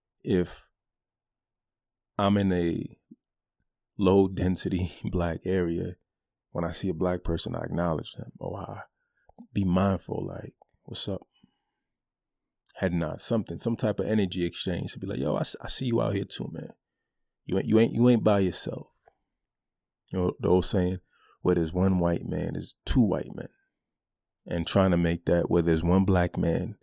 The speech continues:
there's two black men, right? That's what, you know, the social, uh,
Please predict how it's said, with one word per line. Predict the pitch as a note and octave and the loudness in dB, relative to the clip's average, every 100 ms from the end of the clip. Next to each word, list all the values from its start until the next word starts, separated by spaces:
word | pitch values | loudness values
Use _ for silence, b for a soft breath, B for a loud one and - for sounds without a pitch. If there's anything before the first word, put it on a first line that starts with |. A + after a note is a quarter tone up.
| _ b b | _ b b
there's | - - | -4 -2
two | - F#2 | -2 0
black | E2+ D#2+ D2+ | 0 -2 -4
men, | - B1 | -10 -14
right? | - - - - _ _ _ _ _ _ _ _ - | -12 -12 -12 -16 _ _ _ _ _ _ _ _ -8
That's | F2+ G2 | -4 -2
what, | F2+ - - _ _ _ _ _ - - _ _ | -2 -4 -10 _ _ _ _ _ -20 -20 _ _
you | D#3 | -2
know, | G2 E2+ | 0 -2
the | |
social, | - G2 F2+ - F2+ E2+ F2 - - - | 0 2 2 2 2 2 -2 -4 -6 -8
uh, | - | -8